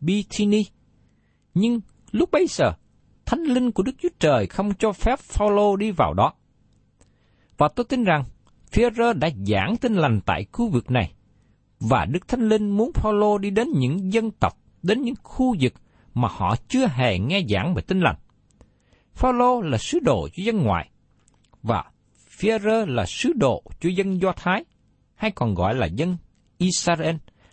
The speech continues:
là những người đã trở về với Đấng Christ. Quý vị và các bạn thân mến, qua những lời mà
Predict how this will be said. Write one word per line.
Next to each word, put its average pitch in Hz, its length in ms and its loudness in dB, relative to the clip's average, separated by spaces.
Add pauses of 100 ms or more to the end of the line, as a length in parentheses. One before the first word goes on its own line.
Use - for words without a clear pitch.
là 147 280 0
những 160 340 -2
người 170 280 0 (320)
đã 110 220 -2 (100)
trở 120 220 0
về 110 240 -2 (120)
với 101 100 -2
Đấng 117 220 -2
Christ. - 240 -4 (1500)
Quý 349 120 2 (100)
vị 123 200 2
và 113 220 -4
các - 180 -14
bạn 92 200 -2 (120)
thân 151 180 0
mến, 160 120 -2 (1600)
qua 247 420 0 (100)
những 151 300 0
lời 139 400 2 (140)
mà 120 440 -2